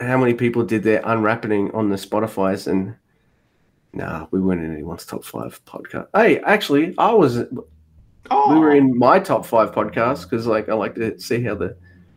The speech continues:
Speaker 1: show turns out. And also, uh, li-, listening to the show back, I get all of Andy's jokes that I no-sold during the, uh, recording. And then I'm just like, "Ah, God damn it."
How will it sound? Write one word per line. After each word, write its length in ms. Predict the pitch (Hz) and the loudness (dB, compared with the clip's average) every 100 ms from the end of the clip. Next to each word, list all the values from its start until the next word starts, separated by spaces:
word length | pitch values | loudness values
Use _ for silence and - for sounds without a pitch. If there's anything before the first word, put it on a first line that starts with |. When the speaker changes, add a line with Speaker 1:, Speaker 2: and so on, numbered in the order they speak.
| _ - | _ -8
Speaker 1:
show 220 | - 131 | -4 -2
turns 300 | - 101 95 | 0 0 2
out. 260 | 101 - - | 0 0 -2
And 160 | 98 | -2
also, 460 | - 107 - 101 92 - - - _ - | 0 -2 0 0 0 -6 -20 -20 _ -8
uh, 260 | 92 90 80 _ _ _ - | -4 -4 -6 _ _ _ -4
li-, 160 | 107 107 | -4 0
listening 480 | 120 120 107 104 92 | -2 0 0 0 0
to 180 | - 110 | -2 -2
the 100 | 98 | 0
show 240 | - 107 | 0 0
back, 400 | 95 113 95 - 107 | 2 0 0 -4 -10
I 60 | |
get 220 | 95 107 95 | -2 -2 -2
all 240 | 104 95 | -2 -2
of 100 | 90 | -2
Andy's 340 | 95 101 98 | -2 -4 -6
jokes 360 | - 101 101 - | -2 -2 -2 -4
that 100 | 95 | -2
I 80 | 95 | 0
no-sold 580 | 95 104 - 98 95 95 | 2 0 -2 -2 -2 -2
during 340 | 90 90 92 | 0 2 2
the, 240 | 87 87 90 | 0 0 0
uh, 80 | |
recording. 580 | 85 104 113 113 113 113 - - - - - | -2 -2 2 2 2 -4 -12 -20 -20 -12 -4
And 120 | 104 | 0
then 120 | 110 | 2
I'm 220 | 107 104 104 | 2 0 -2
just 180 | 101 | -2
like, 240 | 113 101 101 160 | -2 -2 0 0
"Ah, 800 | 202 180 165 151 151 139 143 147 | 2 6 6 6 6 6 2 2
God 320 | 185 185 - | 2 2 2
damn 240 | 147 143 | 2 4
it." 200 | 143 139 | 2 0